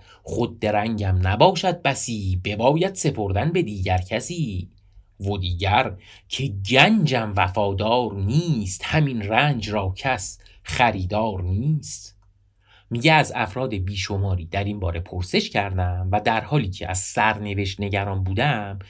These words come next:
که نکنه عمری باقی نباشه و منم مثل دقیقی مجبور شم کار رو به کس دیگه ای بسپارم. اه، در ضمن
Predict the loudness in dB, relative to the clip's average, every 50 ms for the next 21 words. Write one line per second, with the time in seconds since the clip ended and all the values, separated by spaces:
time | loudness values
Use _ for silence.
0 | -20 -20 -20 _ -4 0 2 4 4 4 2 2 0 -4 -4 -4 0 2 2 4
1 | 2 2 -2 -4 -2 -2 -2 -2 -2 -2 0 2 2 2 2 0 -2 -2 -4 -4
2 | -4 -4 -2 -2 -2 -2 -2 -4 -4 -4 -4 -2 0 0 0 -2 -4 -6 -4 -4
3 | -2 -2 -2 -2 -2 -2 -2 -2 -4 -2 -2 -2 -2 -2 -4 -8 -10 -12 -16 -18
4 | -20 -18 -12 -2 2 4 4 4 2 -2 -4 -4 -4 -4 -2 -2 -2 0 0 -4
5 | -4 -2 -2 0 0 0 -2 -4 -8 -10 -10 -10 -12 -12 -12 -12 -18 -18 -20 _
6 | _ _ _ _ -20 -20 -20 -20 -20 -20 -20 _ -6 -4 -2 0 0 0 4 6
7 | 6 6 6 4 0 -2 -2 -2 -2 -4